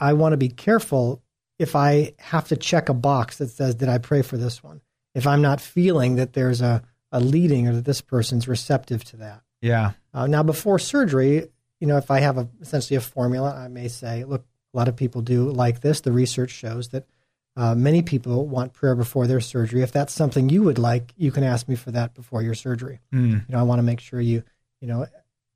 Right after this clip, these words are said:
Speaker 1: after, and, and by asking them that, of course, you have to be ready for them to ask you, "Well, well, what do you believe?"
Speaker 2: Yeah, yeah.
Speaker 1: And I generally don't bring that up unless somebody asks me.
Speaker 2: Now, do you ever have,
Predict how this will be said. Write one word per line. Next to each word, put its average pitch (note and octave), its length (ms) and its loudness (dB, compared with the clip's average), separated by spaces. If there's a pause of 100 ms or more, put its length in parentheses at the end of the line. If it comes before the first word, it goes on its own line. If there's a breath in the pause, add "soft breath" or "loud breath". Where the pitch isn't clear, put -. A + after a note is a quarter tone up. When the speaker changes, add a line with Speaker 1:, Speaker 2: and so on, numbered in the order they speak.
(220)
Speaker 1:
after, D3 600 2 (280)
and, F3 180 2
and D#3+ 260 2 (220)
by D#3 200 2
asking E3+ 380 2
them C3+ 160 4
that, B2 260 2
of D3+ 80 0
course, E3 300 0
you E3 80 2
have E3 180 2
to F3+ 100 -6
be E3+ 120 4
ready C3 200 2
for C#3 160 -6
them C#3 140 2
to B2+ 60 2
ask C#3 320 2
you, B2+ 100 2
"Well, C3+ 260 0
well, C3 140 0
what B2+ 120 2
do B2+ 60 -4
you F#3+ 140 2
believe?" A#2+ 360 -2
Speaker 2:
Yeah, B2 380 2 (120)
yeah. G#2+ 260 0 (260)
Speaker 1:
And C#3+ 460 2 (100)
I D3 100 2
generally D3+ 360 4
don't D3+ 340 0
bring C#3+ 220 2
that B2 160 0
up B2+ 200 -2
unless C3 240 -2
somebody B2 320 0
asks F3+ 340 0
me. G2 160 -20 (460)
Speaker 2:
Now, C#3+ 140 2
do C#3 140 4
you E3 180 4
ever D#3+ 220 2
have, D3 380 2